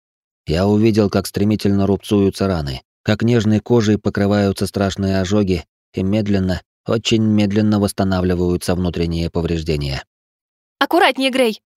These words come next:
Speaker 2: Если он очнется и тебя узнает, будет очень много вопросов».
Speaker 1: Нейросеть, как всегда, была права.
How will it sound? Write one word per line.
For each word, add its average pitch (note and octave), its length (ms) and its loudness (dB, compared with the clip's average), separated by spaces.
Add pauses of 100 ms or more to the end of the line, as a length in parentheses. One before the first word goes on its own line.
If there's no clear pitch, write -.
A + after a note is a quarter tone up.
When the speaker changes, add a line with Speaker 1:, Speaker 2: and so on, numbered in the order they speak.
(140)
Speaker 2:
Если C4+ 320 0
он C4 100 0
очнется C#4 460 0
и B3 40 0
тебя B3+ 260 0
узнает, B3 440 -2 (200)
будет C4 400 -4 (120)
очень B3+ 300 0
много A3+ 280 0
вопросов». A3+ 580 -2 (680)
Speaker 1:
Нейросеть, B2+ 600 2
как A2+ 160 0
всегда, A2 320 0
была G#2 220 0
права. F#2 440 -4